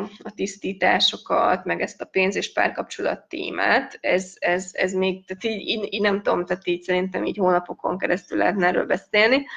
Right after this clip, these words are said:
Majd, majd kitalálom, hogy ez milyen formában tud megvalósulni. Öm, én szombat-vasárnap Győrben vagyok, tanfolyamot tartok, tehát szombat és vasárnap, öm,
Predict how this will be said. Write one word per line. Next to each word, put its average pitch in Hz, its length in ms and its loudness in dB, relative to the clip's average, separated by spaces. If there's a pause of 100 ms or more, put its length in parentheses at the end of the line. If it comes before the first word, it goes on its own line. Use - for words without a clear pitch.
(400)
Majd, 190 340 6
majd 196 180 4
kitalálom, 190 420 2
hogy 185 120 4
ez 180 120 4
milyen 190 280 2
formában 180 480 4
tud 180 160 -2
megvalósulni. 233 1120 0 (440)
Öm, 196 1000 4 (200)
én 196 200 0
szombat-vasárnap 190 1080 2
Győrben 185 440 2
vagyok, 185 320 2
tanfolyamot 208 600 0
tartok, 240 460 4
tehát 180 340 2
szombat 180 300 -2
és 175 200 -2
vasárnap, 185 840 0
öm, 190 1080 0